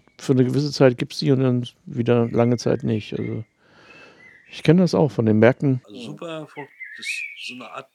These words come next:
Speaker 2: Mandarine, aber ein bisschen Pampelmuse auch, irgendwie eine Kreuzung
Speaker 1: Mhm.
Speaker 2: aus, das war China. Leider jetzt erstmal vertagt, das,
Speaker 1: Mhm.
Speaker 2: äh, Revival. <laughs>
Speaker 1: Ja, na ja. Ähm.
Speaker 2: Aus aktuell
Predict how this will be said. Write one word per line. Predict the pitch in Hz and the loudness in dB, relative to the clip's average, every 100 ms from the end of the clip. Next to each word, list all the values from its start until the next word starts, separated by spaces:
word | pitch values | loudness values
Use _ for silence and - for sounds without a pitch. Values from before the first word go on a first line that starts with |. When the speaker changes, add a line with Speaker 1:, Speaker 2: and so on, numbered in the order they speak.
| _ _ _ _ _ _ | _ _ _ _ _ _
Speaker 2:
Mandarine, | 117 127 131 117 135 185 202 196 185 - | -18 -14 -12 -10 -12 -12 -12 -14 -16 -18
aber | 127 135 135 135 - _ _ _ _ _ _ _ | -16 -12 -12 -14 -18 _ _ _ _ _ _ _
ein | 120 | _
bisschen | 123 - 131 | -18 -18 -16
Pampelmuse | 135 135 139 135 120 | -18 -16 -16 -14 -12
auch, | - - _ | -12 -14 _
irgendwie | - 117 | -20 -18
eine | - | -18
Kreuzung | - 123 123 120 | -16 -16 -16 -18
Speaker 1:
Mhm. | 120 | -20
Speaker 2:
aus, | 117 - _ - | -20 -20 _ -20
das | 98 - | -20 -20
war | 117 | -18
China. | - 139 92 85 - - - - | -16 -16 -16 -18 -20 -20 -20 -14
Leider | 104 135 139 151 170 - - _ _ - - _ _ _ 135 | -10 -8 -8 -8 -12 -18 -20 _ _ -20 -20 _ _ _ -18
jetzt | 139 - | -14 -12
erstmal | 135 151 131 | -12 -12 -12
vertagt, | 131 - 143 82 _ - _ _ _ | -14 -10 -10 -12 _ -20 _ _ _
das, | 107 - - - | -14 -12 -12 -2
Speaker 1:
Mhm. | 135 117 107 - _ 107 | 0 0 -2 -8 _ -18
Speaker 2:
äh, | |
Revival. | 113 107 107 101 110 104 107 101 104 87 _ _ _ - | -16 -14 -14 -14 -14 -14 -14 -14 -18 -20 _ _ _ -16
<laughs> | - - - - - 196 - - _ _ | -16 -14 -10 -10 -6 -8 -10 -16 _ _
Speaker 1:
Ja, | 156 113 107 | 2 4 4
na | 113 123 | 2 2
ja. | 120 107 - - - - - - | 2 -2 -10 -18 -18 -20 -20 -2
Ähm. | - 113 110 110 107 104 104 | 6 8 10 8 6 4 -2
Speaker 2:
Aus | - | -10
aktuell | 117 - - - 123 196 | -10 -16 -18 -14 -14 -14